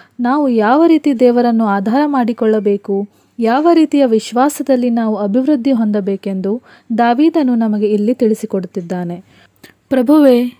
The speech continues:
ನೀನೇ ನನ್ನನ್ನು ಕಾಯುವ ಗುರಾಣಿ." "You are my shield." ಯುದ್ಧದ ಸಮಯದಲ್ಲಿ ನಾವು ನೋಡುತ್ತೇವೆ, ಗುರಾಣಿಯನ್ನು ಹಿಡಿದು ಹೋಗುತ್ತಾರೆ, ಏಕೆಂದರೆ ಶತ್ರುವಿನ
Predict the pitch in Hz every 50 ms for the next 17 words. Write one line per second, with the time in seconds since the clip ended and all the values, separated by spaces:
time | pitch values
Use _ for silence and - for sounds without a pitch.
0 | _ _ 233 233 240 269 294 330 339 320 294 262 254 240 226 226 233 220 - 220
1 | 214 208 208 208 208 202 202 202 202 196 196 190 190 190 190 202 202 _ _ _
2 | _ _ _ _ _ _ 240 240 247 254 269 302 311 285 240 226 - - - 220
3 | 208 196 190 196 196 - _ _ _ _ _ _ _ - 254 277 254 349 339 339
4 | 339 - - 285 269 269 269 277 240 269 269 254 254 269 262 254 240 226 220 214
5 | 208 202 196 196 190 - - 185 180 180 185 - _ _ _ _ _ _ _ 240
6 | 220 240 240 254 277 311 330 320 302 285 269 269 254 247 254 226 233 214 233 214
7 | 226 214 202 214 208 - - 190 190 185 185 - - 214 196 - 208 208 202 190
8 | 202 202 220 247 277 - - - - _ - - - 277 269 - - 359 339 330
9 | 302